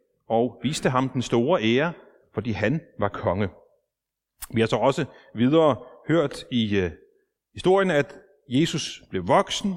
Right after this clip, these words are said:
Han er kommet for at indbyde alle til Guds rige. Det sker gennem dåben, og vi er inviteret,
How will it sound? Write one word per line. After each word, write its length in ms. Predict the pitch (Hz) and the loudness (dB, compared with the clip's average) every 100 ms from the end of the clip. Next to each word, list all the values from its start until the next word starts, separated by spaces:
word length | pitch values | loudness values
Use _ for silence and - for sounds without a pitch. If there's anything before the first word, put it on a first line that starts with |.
| - | -4
Han 120 | 110 | -4
er 40 | |
kommet 340 | 104 143 175 160 | 0 0 0 0
for 160 | 139 | 0
at 100 | 107 107 | 0 0
indbyde 420 | 190 185 160 135 | 0 2 0 2
alle 240 | 127 185 | 2 2
til 160 | 190 147 | 2 -2
Guds 360 | 170 196 180 151 | -4 -2 -2 0
rige. 320 | 196 214 202 | 0 2 0
Det 160 | 117 | -2
sker 240 | - 170 170 | -2 0 0
gennem 260 | 156 120 | 2 0
dåben, 500 | 135 208 208 220 - - - - _ _ _ | 4 4 4 0 -2 -2 -16 -20 _ _ _
og 140 | - 101 | -8 -2
vi 120 | 107 | 0
er 40 | |
inviteret, 720 | 110 135 120 - 214 196 196 | 0 -2 -2 -2 0 2 0